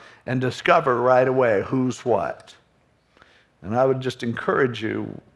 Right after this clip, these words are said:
you're a leader in one respect or another. Which leader are you following? What are you trying to be? What am I trying to be? Am I trying to be like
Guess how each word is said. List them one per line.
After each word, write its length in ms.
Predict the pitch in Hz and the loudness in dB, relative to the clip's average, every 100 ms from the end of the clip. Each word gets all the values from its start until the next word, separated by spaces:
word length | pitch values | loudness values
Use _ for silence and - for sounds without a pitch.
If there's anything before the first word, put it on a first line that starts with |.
| _ _ _ _ - | _ _ _ _ -14
you're 280 | 113 139 175 | -6 -2 0
a 60 | |
leader 440 | 135 127 139 156 143 | 2 2 2 0 -2
in 220 | 110 113 | -2 -2
one 240 | 127 135 | -2 -2
respect 480 | 123 110 - 127 - | -4 -4 0 0 0
or 140 | 120 110 | -6 -4
another. 520 | 113 147 117 113 110 - - _ _ _ | -2 -2 -2 -6 -10 -20 -20 _ _ _
Which 320 | - 151 - 147 | -4 -2 -2 -2
leader 340 | 160 156 123 | 0 2 4
are 100 | 127 | 4
you 100 | 131 | 0
following? 720 | - 151 160 127 107 101 107 110 _ _ _ | 2 4 4 0 -4 -8 -12 -16 _ _ _
What 160 | - 196 | -4 0
are 100 | 214 | 0
you 200 | 202 208 | 0 -4
trying 440 | - 147 123 117 113 | -2 -2 -2 -6 -8
to 120 | 123 | -6
be? 240 | 123 117 | -2 -2
What 180 | 120 160 | 0 0
am 120 | 190 | 0
I 260 | 196 202 190 - - - | 2 2 0 -6 -20 -14
trying 400 | - 151 147 131 | -6 -4 -2 -4
to 120 | 113 | -6
be? 280 | 117 110 110 | -6 -4 -2
Am 100 | 117 | 0
I 120 | 151 | -2
trying 320 | 175 214 208 175 | -2 -2 0 -2
to 60 | |
be 200 | 147 170 | 0 2
like 320 | 175 139 131 | 4 2 2